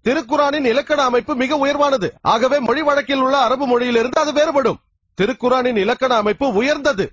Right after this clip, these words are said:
என்பதை நிரூபித்திட அவர்கள் பல உதாரணங்களை காட்டினார்கள்.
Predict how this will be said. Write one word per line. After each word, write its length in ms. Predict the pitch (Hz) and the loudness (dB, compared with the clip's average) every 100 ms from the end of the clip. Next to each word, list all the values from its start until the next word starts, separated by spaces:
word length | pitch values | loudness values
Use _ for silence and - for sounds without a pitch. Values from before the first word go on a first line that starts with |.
| _ _ | _ _
என்பதை 340 | 170 220 220 214 | -4 0 0 0
நிரூபித்திட 580 | 175 208 294 285 - 202 277 | 0 -2 -2 -4 -2 0 2
அவர்கள் 360 | 233 233 240 302 | 0 0 -2 0
பல 200 | 220 269 | 0 2
உதாரணங்களை 640 | 220 294 311 294 262 262 302 | 0 0 0 0 0 -2 0
காட்டினார்கள். 680 | 277 285 285 262 240 185 | 0 0 0 0 0 -4